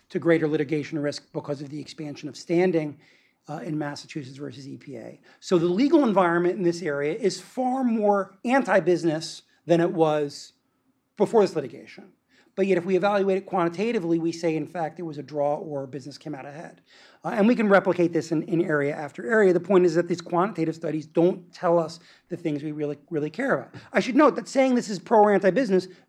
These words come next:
doesn't tell us anything by itself about the merits. I'm, I'm, here I'm just being descriptive about how we understand the implications of these cases, not whether or not we should think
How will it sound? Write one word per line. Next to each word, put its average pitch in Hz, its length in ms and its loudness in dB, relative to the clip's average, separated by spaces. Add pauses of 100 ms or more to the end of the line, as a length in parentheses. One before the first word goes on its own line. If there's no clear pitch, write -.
doesn't 233 340 6
tell 196 160 6
us 185 140 6
anything 226 400 2
by 180 160 6
itself 170 340 2
about 156 240 -6
the 165 80 -6
merits. - 600 -4 (380)
I'm, 147 160 -8 (280)
I'm, 170 180 0
here 196 240 2
I'm 196 80 6
just 175 140 -4
being 185 180 2
descriptive 196 600 -4
about 165 240 0
how 165 120 -2
we 165 160 -2
understand 165 880 -4 (320)
the 165 120 -2
implications 156 580 -10
of 143 80 -12
these 139 160 -14
cases, 139 460 -14 (280)
not 165 300 2
whether 151 260 0
or 143 60 -2
not 143 240 -8
we 143 100 -8
should 135 240 -16
think 131 300 -10